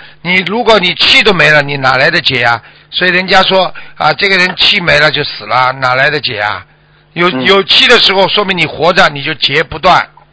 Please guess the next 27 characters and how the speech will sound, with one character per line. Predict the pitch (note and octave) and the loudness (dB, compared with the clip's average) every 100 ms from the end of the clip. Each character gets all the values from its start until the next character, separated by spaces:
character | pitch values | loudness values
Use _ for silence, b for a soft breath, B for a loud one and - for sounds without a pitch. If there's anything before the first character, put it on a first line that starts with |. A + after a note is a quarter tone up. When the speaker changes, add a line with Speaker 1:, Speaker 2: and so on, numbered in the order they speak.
| _ - | _ -14
Speaker 1:
明 | B2+ | -4
白 | D#3+ E3+ | 0 2
了 | |
吗？ | E3+ E3 E3 A#2 - - - - | 4 4 4 2 -6 -12 -12 -4
Speaker 2:
嗯， | C#3+ | 2
明 | |
白 | E3+ F3+ | 4 4
了， | D#3 | 2
师 | E3 | 0
傅。 | D3 | 2
Speaker 1:
嗯。 | B2 - - A2+ | 2 0 -8 0
Speaker 2:
感 | C#3+ | 4
恩 | E3 | 2
师 | F#3 G3 | 2 0
傅 | D#3+ | 0
慈 | - | 0
悲 | E3 | 2
开 | F3 F3+ | 4 4
示。 | F3+ G3+ - B B | 4 2 2 B B
呃， | - E3 - | 2 4 4
最 | B3+ | 2
后 | B3 A3+ | 4 4
一 | |
个 | G#3+ | 4
问 | G#3+ | 2
题 | F3 F3 | 2 2
是， | F3+ D3 | 4 2